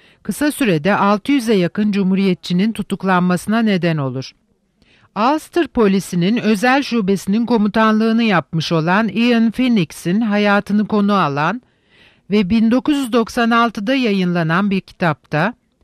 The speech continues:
ihbarcılığa, itirafçılığa soyunan cumhuriyetçilerin bunu para için yaptıklarını iddia eder. Suikastlere ve öldürmelere adı karışmış olanlara bile ajanlık karşılığı özgürlükleri iade edilir.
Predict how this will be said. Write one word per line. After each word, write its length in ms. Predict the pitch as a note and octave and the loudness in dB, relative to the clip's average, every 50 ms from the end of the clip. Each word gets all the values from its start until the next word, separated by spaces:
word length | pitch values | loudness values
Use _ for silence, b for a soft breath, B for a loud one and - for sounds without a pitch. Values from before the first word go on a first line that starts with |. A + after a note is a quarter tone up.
| b b b b b b | b b b b b b
ihbarcılığa, 1040 | - G3+ G3 F#3+ - - A#3 A#3 A#3 A#3 G3+ F3+ A3+ A3 G3+ A3 G#3+ A3 A#3 B3+ | -6 -4 -4 -4 0 2 2 4 4 2 2 0 -2 -2 0 0 2 2 2 0
itirafçılığa 920 | A3 F#3 G#3+ G#3 G3 - G#3+ G#3 G#3 G#3+ - - - G3 G#3 G#3+ A3+ A#3+ C4+ | 0 0 -2 -2 -2 -2 -2 -2 -2 -2 -2 -4 -6 -4 -2 0 2 0 0
soyunan 580 | - - A#3 G3+ G3+ F#3 F3 F3+ F3+ G3 A3+ F#3 | 0 0 0 2 2 2 0 0 0 0 0 0
cumhuriyetçilerin 1200 | G#3 G#3+ F#3+ F#3 G3 G#3 F#3+ G3 F3+ F3 - - - F3 E3+ E3 E3 D#3 D3+ E3 G3 B3+ B3 G#3+ | 0 0 0 0 0 0 0 0 0 -2 -2 -4 -4 -2 0 0 2 2 2 0 0 -2 -2 0
bunu 220 | G#3+ G#3 A#3 C#4+ | 0 0 0 -2
para 260 | - - C4 C4 B3+ B3+ | -2 -2 0 0 2 0
için 280 | A#3+ G3 - - F3+ | 0 -2 -2 -2 -2
yaptıklarını 720 | E3+ E3 D3+ D3+ - - F3 - F3+ F3 F3+ F3 D#3+ F3+ G#3+ | 0 0 0 -2 -4 -8 -10 -6 -4 -2 -2 0 0 0 0
iddia 440 | A3 A3 F3 D#3 F#3+ F3+ E3+ D#3 | -2 -2 -4 -2 0 0 0 0
eder. 420 | D3 C#3 A#2+ B2+ B2+ A#2 A#2+ - - _ _ _ _ _ _ _ _ _ _ _ b b b b b b b b b _ | 0 -2 -4 -4 -6 -6 -6 -10 -14 _ _ _ _ _ _ _ _ _ _ _ b b b b b b b b b _
Suikastlere 960 | - - A3 A#3+ B3 B3 - B3+ B3 B3 A#3 - - A#3 A#3+ A#3+ B3 D4+ D#4+ | -2 0 2 2 2 0 0 0 0 0 0 -2 -2 0 0 0 0 0 0
ve 140 | D4 C4 A#3 | 2 2 2
öldürmelere 800 | F#3+ G3+ G#3+ G#3 F#3 G#3+ A#3 G#3 A3+ A3+ A3+ A3+ A3+ A#3 C4 C4 | 2 2 2 2 0 0 0 0 0 0 0 0 0 0 -2 -2
adı 280 | F3 G#3+ G3+ A3+ A#3 | -2 -2 -2 -2 -2
karışmış 540 | - A#3+ A3 A3 A3 - - - A#3+ B3 - | -2 -2 -2 -2 -2 -4 -6 -6 -6 -2 0
olanlara 640 | A3 G#3 G#3 G#3+ G#3+ G#3+ A3 G#3+ G#3+ G#3 - B3+ F#3 | 0 0 2 2 2 2 2 0 0 0 0 -2 -2
bile 220 | F#3+ D#3 E3 E3+ | -2 -2 -2 -2
ajanlık 640 | C#3 F#3 F#3+ E3+ G#3+ G#3+ A3 A3 A3+ B3+ - - - | -2 -2 -2 0 0 0 0 0 0 -2 -4 -6 -4
karşılığı 600 | - F#3+ E3+ E3 D#3 - - E3+ E3 F3 F#3+ A#3 | 0 0 0 0 -2 -4 -6 -4 -2 0 0 2
özgürlükleri 880 | G#3+ G#3 G3+ F3 F#3+ F#3 G#3 G3 F3+ F#3 G3 - F#3+ G3+ G#3 A#3+ B3+ | 2 0 0 -2 -2 -2 -2 -2 -2 -4 -4 -4 -4 -2 -2 -2 -2
iade 500 | A#3 A3+ G#3 G3+ F#3+ F#3 E3+ E3+ E3+ D#3 | -2 0 0 2 2 0 0 0 -2 -2
edilir. 420 | C#3+ C3 C#3+ C3 C3 B2 - - | -2 -4 -6 -8 -8 -8 -10 -10